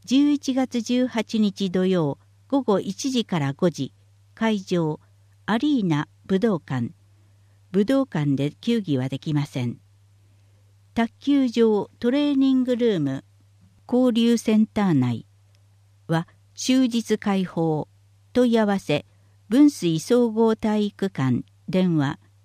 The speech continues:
零二五六九七の一四一一。共通事項。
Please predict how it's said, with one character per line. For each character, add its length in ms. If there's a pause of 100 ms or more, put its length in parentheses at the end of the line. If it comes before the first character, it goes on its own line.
(100)
零 200
二 300
五 260
六 420 (120)
九 240
七 320
の 280
一 300
四 300
一 320
一。 360 (1800)
共 200
通 260
事 220
項。 400